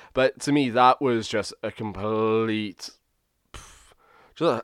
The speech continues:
just a meltdown on the ice. It was just so weird and wonderful at the same time. It was such a bad incident, and the way that that was handled initially was truly terrible. Uh, sort of justice in the end after a review.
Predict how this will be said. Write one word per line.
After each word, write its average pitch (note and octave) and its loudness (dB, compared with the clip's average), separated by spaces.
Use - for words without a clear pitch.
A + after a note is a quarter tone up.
just C#3+ -6
a A2+ 2
meltdown A2 2
on F#2+ 0
the G2 -2
ice. G2 -2
It A#2 0
was A2 -2
just G#2+ -10
so C3+ 2
weird G#2+ -2
and G#2+ 0
wonderful B2 0
at A2 0
the G#2 -10
same A#2 2
time. A2+ 2
It D3+ 2
was C#3+ 0
such - 0
a A#2 0
bad G#2 0
incident, F#2 -6
and G2+ -2
the G#2 0
way A2+ 2
that G#2 -6
that G2 0
was G2 -10
handled G2+ -2
initially G2+ -6
was F#2+ -8
truly C#3+ 2
terrible. E2+ -2
Uh, G#2+ 2
sort F#3 4
of A2+ -4
justice G2 -6
in G#2 -2
the G#2 -2
end A2 0
after G2 0
a A#2+ -4
review. G2+ -4